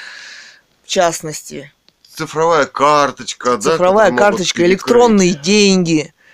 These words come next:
Speaker 2: Да.
Speaker 1: и так далее.
Speaker 2: Это контроль
Speaker 1: Это не,
Speaker 2: численности,
Speaker 1: перед появлением
Speaker 2: рождаемости.
Speaker 1: вируса много чего было сделано,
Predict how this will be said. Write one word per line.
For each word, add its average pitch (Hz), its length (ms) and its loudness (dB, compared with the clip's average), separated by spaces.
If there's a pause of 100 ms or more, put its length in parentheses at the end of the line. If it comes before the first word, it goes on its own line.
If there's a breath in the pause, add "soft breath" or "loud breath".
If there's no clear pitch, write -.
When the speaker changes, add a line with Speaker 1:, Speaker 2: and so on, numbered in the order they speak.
(360 soft breath)
Speaker 2:
Да. 67 240 -12
Speaker 1:
и 214 80 -12
так 220 240 0
далее. 147 480 0 (200)
Speaker 2:
Это 127 260 -6 (140)
контроль 147 400 -2
Speaker 1:
Это - 240 2
не, 165 420 -2
Speaker 2:
численности, 147 600 -4
Speaker 1:
перед 277 200 2
появлением 294 800 4
Speaker 2:
рождаемости. 247 140 2
Speaker 1:
вируса 277 760 4
много 254 380 0
чего 269 240 2
было 262 320 4
сделано, 185 760 2